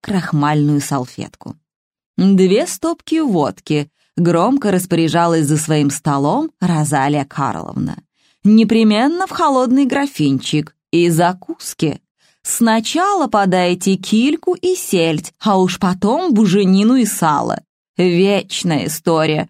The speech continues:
как будто в России разучились закусывать. Сначала солёная рыба,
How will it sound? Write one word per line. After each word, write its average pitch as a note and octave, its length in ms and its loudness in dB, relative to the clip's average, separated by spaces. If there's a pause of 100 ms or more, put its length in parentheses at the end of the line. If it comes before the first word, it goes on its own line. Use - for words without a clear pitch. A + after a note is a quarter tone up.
(220)
как D4 240 0
будто C#4+ 300 0
в A#3+ 60 0
России B3+ 680 -2 (160)
разучились B3+ 680 2
закусывать. F#3+ 880 -2 (540)
Сначала D#3+ 1120 -2 (220)
солёная C#4 680 2
рыба, D#3 520 0